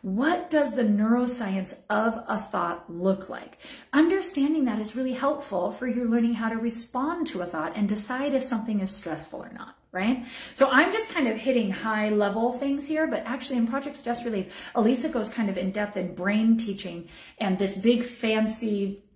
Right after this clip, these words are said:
four million dollar word called neuroplasticity, our brain's ability to change based on our thoughts, right? So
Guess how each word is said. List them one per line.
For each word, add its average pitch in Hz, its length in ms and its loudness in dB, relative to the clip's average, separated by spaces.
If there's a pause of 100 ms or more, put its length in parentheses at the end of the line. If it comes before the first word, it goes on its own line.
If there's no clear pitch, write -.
(360)
four 247 220 6
million 214 320 2
dollar 196 260 2
word 190 260 -2
called 180 340 -2
neuroplasticity, 220 1120 0
our 190 140 2
brain's 233 680 4 (140)
ability 202 600 -2
to 196 160 -10
change 190 960 -4 (640)
based - 340 4
on - 100 0
our - 160 -6
thoughts, - 500 -14
right? 226 360 0 (460)
So 277 480 6